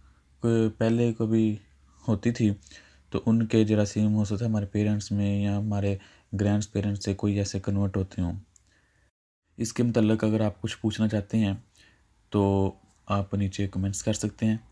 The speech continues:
और इसके अलावा अगर आप कुछ और मालूमात लेना चाहते हैं यूके के मतलब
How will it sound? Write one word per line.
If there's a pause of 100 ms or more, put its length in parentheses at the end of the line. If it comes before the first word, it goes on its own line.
(480)
और
इसके
अलावा (120)
अगर
आप (840)
कुछ
और
मालूमात
लेना
चाहते
हैं
यूके
के
मतलब